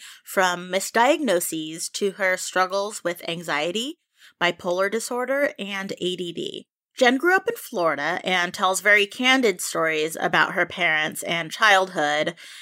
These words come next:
and, like many people, is able to see various mental health markers in retrospect. After her nervous breakdown in her early twenties, she moved to San Diego, which I totally identify with this move.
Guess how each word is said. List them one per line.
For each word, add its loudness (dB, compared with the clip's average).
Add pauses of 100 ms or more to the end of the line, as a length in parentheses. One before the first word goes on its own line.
(180)
and, 2
like -2
many 6
people, 6
is 6
able 6
to 2
see -2
various 4
mental 0
health 0
markers 0 (140)
in -2
retrospect. -2 (340)
After 2
her 4
nervous 4
breakdown 2
in -4
her 0
early 0
twenties, 0
she 0
moved 0
to -2
San -4
Diego, 6 (380)
which 6
I 4
totally 4
identify 6
with 2
this 0
move. -2